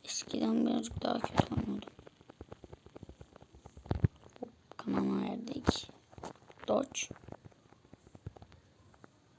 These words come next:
Ro-, Ronin'i çok seviyorum. Daha geçenlerde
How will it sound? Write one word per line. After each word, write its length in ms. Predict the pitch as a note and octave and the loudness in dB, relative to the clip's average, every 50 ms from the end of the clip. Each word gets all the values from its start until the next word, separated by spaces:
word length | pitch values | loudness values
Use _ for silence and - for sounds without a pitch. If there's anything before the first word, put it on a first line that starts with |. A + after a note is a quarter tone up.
| - - - - - - - - - - - - - - - - - - - - - - - - _ _ - - - - - - - - - - - - - - - - - - - - - - - B3+ | -20 -20 -14 -4 -2 -2 -2 0 2 2 2 2 2 -4 -20 -20 -20 -20 -20 -20 -20 -20 -20 -20 _ _ -20 -20 -18 -8 -4 -4 0 2 0 0 0 -6 -20 -20 -20 -20 -20 -20 -20 -20 -20 -14 -8 -4
Ro-, 420 | A#3+ A#3 A#3+ - - - - B3 A3 | -2 -2 -4 -4 -10 -6 -2 2 4
Ronin'i 500 | A3+ A3+ A3+ A#3 A3+ A3+ A3+ A3 A3 G#3+ | 6 6 6 6 4 4 4 4 2 2
çok 240 | - B3+ A#3+ G#3 | 2 0 0 0
seviyorum. 640 | - - - - - - A#3 A3 G#3+ - - - - | -4 -8 -8 -6 -2 -2 -2 0 0 0 0 0 0
Daha 160 | - - - | 2 2 2
geçenlerde 960 | - - - - - - - - - A3 A3 A3 A3+ A3+ A3+ G#3+ A3 A3+ A3+ | 2 2 2 0 0 -2 -2 0 2 4 4 4 4 2 0 0 0 0 -2